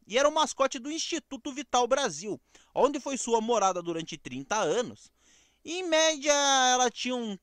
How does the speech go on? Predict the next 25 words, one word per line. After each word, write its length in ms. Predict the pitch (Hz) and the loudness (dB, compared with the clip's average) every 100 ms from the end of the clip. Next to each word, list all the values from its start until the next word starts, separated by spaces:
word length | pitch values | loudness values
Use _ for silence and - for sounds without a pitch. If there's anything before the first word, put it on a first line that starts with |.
| - | 0
tamanho 480 | 233 214 220 220 196 | 0 2 -2 -4 -6
de 360 | 143 143 143 | -8 -6 -6
seis 500 | 139 - - 240 226 | -6 -6 -2 -2 -4
metros 720 | 202 180 339 - - - - - _ _ _ - | -4 -2 -2 -4 -18 -18 -20 -20 _ _ _ -12
e 100 | 220 | -6
tinha 120 | 302 | 0
um 80 | 302 | 0
peso 320 | - 285 277 | 0 -2 -2
de 100 | 285 | -4
noventa 460 | 294 269 233 233 254 | -2 0 -2 -4 -6
quilos 400 | _ 240 277 277 | _ -10 -8 -8
e 80 | 277 | -4
veio 200 | 226 240 | -2 -2
a 40 | |
falecer 580 | - 262 294 262 226 220 | -2 -4 -2 -4 -4 -6
por 160 | 214 196 | -8 -4
causas 360 | 190 190 180 | -2 -2 -4
naturais 640 | 190 254 - 240 214 233 - | -2 -2 -2 0 0 -2 -4
ao 320 | - 294 226 202 | 4 6 6 2
ano 180 | 233 | 2
de 140 | 214 220 | -4 -4
dois 360 | 190 226 151 | 0 0 -2
mil 300 | 139 156 185 | -8 -8 -8
e 80 | 220 | -8
nove. 640 | 175 107 117 143 98 67 | -8 -4 -2 -2 -4 -20